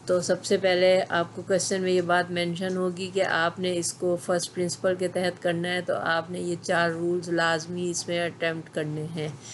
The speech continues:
अब एग्जांपल नंबर फ़ोर जो आपकी बुक में दी हुई है कि find the derivative of x की two by three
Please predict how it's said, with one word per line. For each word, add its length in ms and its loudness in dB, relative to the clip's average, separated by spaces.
अब 380 2
एग्जांपल 520 4
नंबर 260 4
फ़ोर 420 4
जो 180 4
आपकी 640 2
बुक 240 0
में 360 2
दी 200 4
हुई 140 4
है 120 4
कि 80 0
find 440 2
the 180 4
derivative 600 0
of 400 2
x 120 -4
की 160 0
two 320 2
by 260 6
three 320 -2